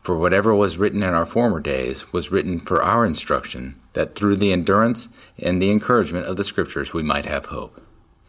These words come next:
It might be in the hope that we receive that we are no longer under the burden of the sacrificial system as it was fulfilled in Christ. Or maybe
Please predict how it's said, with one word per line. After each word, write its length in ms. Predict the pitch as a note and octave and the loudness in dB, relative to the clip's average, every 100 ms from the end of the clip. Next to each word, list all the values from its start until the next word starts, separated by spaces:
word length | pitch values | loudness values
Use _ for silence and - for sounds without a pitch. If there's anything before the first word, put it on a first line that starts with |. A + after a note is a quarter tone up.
| _ - - - | _ -20 -16 -2
It 100 | G#2 | 2
might 180 | C3 B2+ | 2 2
be 100 | C#3 | 2
in 80 | B2 | 2
the 160 | A#2 C3+ | 2 2
hope 180 | A#2+ - | 2 0
that 120 | C#2 | -4
we 100 | E2+ | -2
receive 420 | E2 - F2 E2 | -2 -2 0 -2
that 120 | D2+ | -2
we 100 | D#2 | -2
are 80 | F2 | 0
no 180 | E2+ G2 | 2 2
longer 360 | F#2+ F#2 F#2 E2 | 2 0 0 -2
under 160 | F2 | -2
the 100 | D#2+ | -2
burden 360 | D2 F2+ F2+ D2+ | 0 2 2 0
of 100 | C#2 | -2
the 60 | |
sacrificial 640 | D#2 F2 F2 - F#2 - D#2+ | -2 0 -2 -4 -4 -2 -4
system 520 | - G2 - C2 B1+ - - - | 0 0 0 -4 -6 -12 -14 -4
as 120 | F#2+ | -2
it 40 | G2+ | 0
was 180 | G2 | 0
fulfilled 420 | - G2+ A2 A2+ F#2 | 0 0 2 2 2
in 100 | D#2+ | -2
Christ. 560 | - A2 D#2 - - _ _ - - - - - | 0 0 -2 -8 -10 _ _ -20 -20 -20 -6 2
Or 100 | B2 | 4
maybe 560 | C#3+ C#3 G#2 G2+ G2+ | 4 4 2 0 -6